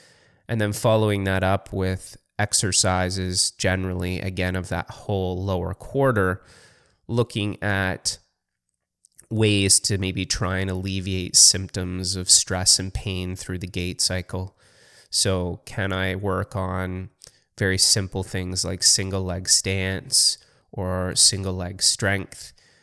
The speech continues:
Can I provide the individual with exercises relating to foot and ankle mechanics,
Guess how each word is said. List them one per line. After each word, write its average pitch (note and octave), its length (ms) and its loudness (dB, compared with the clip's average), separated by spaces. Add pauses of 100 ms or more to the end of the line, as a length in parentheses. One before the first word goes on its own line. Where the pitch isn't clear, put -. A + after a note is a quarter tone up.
(400)
Can G2+ 240 -4
I F#2+ 240 -2
provide F#2 540 0
the F#2 100 -4
individual F#2 600 -4
with F#2 320 -6
exercises F#2 840 -4
relating F#2+ 640 -4
to F#2 580 -4 (360)
foot - 520 0
and F#2+ 260 -6
ankle F#2+ 360 -4
mechanics, - 960 0